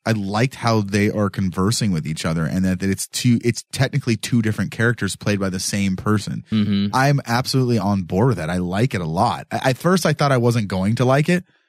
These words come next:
Speaker 2: Well, you just said earlier you like crazy, crazy pants women. So, of course, you like
Speaker 1: Yeah, but
Speaker 2: it.
Speaker 1: Caitlin's like a librarian, dude.
Speaker 2: And then
Speaker 1: compared
Speaker 2: the
Speaker 1: to
Speaker 2: other
Speaker 1: Killer
Speaker 2: half of her is not.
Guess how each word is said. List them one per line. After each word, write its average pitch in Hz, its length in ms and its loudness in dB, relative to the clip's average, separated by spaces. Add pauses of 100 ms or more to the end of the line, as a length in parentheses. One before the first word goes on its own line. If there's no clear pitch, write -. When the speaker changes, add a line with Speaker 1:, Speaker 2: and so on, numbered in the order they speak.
(360)
Speaker 2:
Well, 165 80 6
you 175 140 6
just 190 260 4
said 190 140 4
earlier 185 400 6
you 147 160 4
like 160 260 2
crazy, 160 680 2
crazy 165 340 4
pants 156 380 2
women. 151 500 2
So, 143 200 0
of 156 80 2
course, 202 300 2
you 139 100 6
like 101 100 6
Speaker 1:
Yeah, 104 80 6
but 180 140 4
Speaker 2:
it. - 40 -2
Speaker 1:
Caitlin's 180 480 4
like 143 380 2 (580)
a 131 60 6
librarian, 117 800 4
dude. 92 320 0 (680)
Speaker 2:
And 127 120 0
then 104 80 4
Speaker 1:
compared 104 180 4
Speaker 2:
the 98 120 4
Speaker 1:
to - 20 -
Speaker 2:
other 143 240 4
Speaker 1:
Killer - 120 4
Speaker 2:
half 87 280 0
of - 40 -4
her 90 300 0
is 85 240 0
not. 127 420 -2